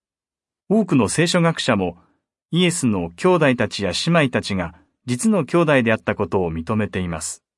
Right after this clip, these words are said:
解説者の聖書仲介という本にはこうあります。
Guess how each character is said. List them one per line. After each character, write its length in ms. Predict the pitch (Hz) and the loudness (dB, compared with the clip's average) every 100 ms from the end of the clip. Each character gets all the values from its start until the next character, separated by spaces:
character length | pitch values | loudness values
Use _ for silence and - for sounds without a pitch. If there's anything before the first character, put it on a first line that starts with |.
| _ _ _ _ _ _ _ _ _ _ | _ _ _ _ _ _ _ _ _ _
解 180 | - 175 | -4 -2
説 240 | 190 196 - | 0 -2 0
者 140 | 156 | 2
の 140 | 113 | 2
聖 200 | 98 165 | 2 0
書 140 | 185 190 | 2 0
仲 300 | 175 - 180 | -2 -2 0
介 240 | 135 98 | 0 -2
と 160 | 85 135 | -2 -2
い 100 | 139 | 0
う 80 | 139 | 0
本 220 | 151 135 | 2 2
に 100 | 101 | 0
は 160 | 76 73 | -2 -8
こ 200 | - 135 | -2 2
う 20 | |
あ 40 | 123 | 2
り 120 | 107 | 0
ま 120 | 90 | -6
す。 220 | - - | -8 -14